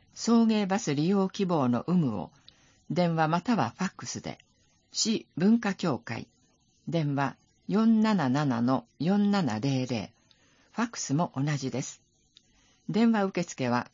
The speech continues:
月曜から金曜日の午前九時から午後五時へお知らせください。ボランティアも募集中です。同フェスティバルに協力していただけるボランティアを募集しています。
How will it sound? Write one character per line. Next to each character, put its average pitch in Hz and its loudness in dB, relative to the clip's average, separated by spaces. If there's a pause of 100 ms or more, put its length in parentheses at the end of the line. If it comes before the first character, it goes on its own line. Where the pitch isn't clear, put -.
月 190 -2
曜 220 4
か 147 -2
ら 135 0
金 190 0
曜 170 2
日 110 -2
の 107 -4 (420)
午 202 0
前 131 2
九 226 -4
時 196 -2
か 120 -6
ら 117 -4 (100)
午 175 2
後 131 -2
五 165 -2
時 - -12 (120)
へ 156 -4 (320)
お - -6
知 131 -2
ら 139 -2
せ 127 -8
く - -10
だ 117 -6
さ 120 -10
い。 104 -12 (1500)
ボ 185 0
ラ 262 6
ン 262 8
テ 190 -4
ィ 156 4
ア 139 2
も 165 0
募 139 -4
集 131 -4
中 110 -6
で 123 -4
す。 - -12 (680)
同 233 2
フ 226 0
ェ 262 4
ス - -8
テ 180 0
ィ - 0
バ 147 4
ル 131 2
に 127 4
協 214 0
力 196 -2
し - -4
て 170 0
い 165 0
た 185 0
だ 175 -2
け 156 -2
る 151 0
ボ 156 0
ラ 226 0
ン 220 0
テ 135 -4
ィ 135 0
ア 139 0
を 104 -4
募 131 0
集 123 -6
し - -8
て 120 -4
い 113 0
ま 117 -2
す。 - -18